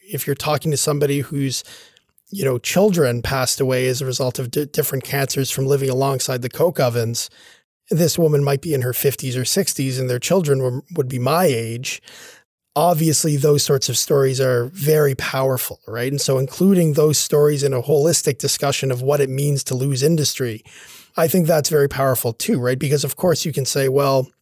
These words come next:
coal and steel are gone in a lot of communities." It left a gaping hole in a lot of ways, right? It left an economic hole.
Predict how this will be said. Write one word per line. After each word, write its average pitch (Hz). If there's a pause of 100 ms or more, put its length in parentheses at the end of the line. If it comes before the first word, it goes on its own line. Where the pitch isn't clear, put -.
coal 165
and 147
steel 135 (100)
are 123
gone 127
in 117
a 120
lot 120
of 120
communities." 123 (260)
It 135
left 139
a 139
gaping 139
hole 135
in 120
a 123
lot 123
of 120
ways, 113
right? 123
It 127
left 123
an 123
economic 135
hole. 135